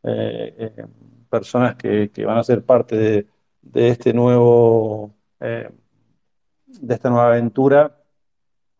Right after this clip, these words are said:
eh, comparten ese tipo de visión, ¿no? Así que lo, lo veo como, como una arista fundamental en, en, en la supervivencia y en el, y en el,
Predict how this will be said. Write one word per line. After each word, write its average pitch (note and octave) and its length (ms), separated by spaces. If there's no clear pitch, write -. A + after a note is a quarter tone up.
eh, G#2 600
comparten B2 520
ese A#2 200
tipo G#2+ 540
de A2 180
visión, G#2 440
¿no? A2 200
Así A2 220
que G#2 420
lo, G#2+ 140
lo G#2+ 200
veo B2 280
como, G#2+ 580
como G#2+ 160
una A2+ 120
arista A#2+ 340
fundamental G#2+ 880
en, A2+ 280
en, A2+ 100
en - 400
la G2+ 120
supervivencia A#2 1000
y G#2+ 60
en G#2 240
el, G#2+ 100
y C3 60
en B2 60
el, B2+ 160